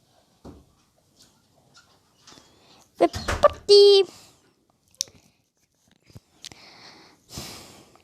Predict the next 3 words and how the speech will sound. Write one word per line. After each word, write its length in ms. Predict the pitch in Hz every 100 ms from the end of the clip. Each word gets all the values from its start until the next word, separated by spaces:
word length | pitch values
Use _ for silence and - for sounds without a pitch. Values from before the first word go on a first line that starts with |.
| _ _ _ _ _ _ _ _ - -
Diğer 300 | 320 320 302
levelimiz 680 | 302 294 294 285 285 262 254
neymiş? 560 | 247 262 320 - -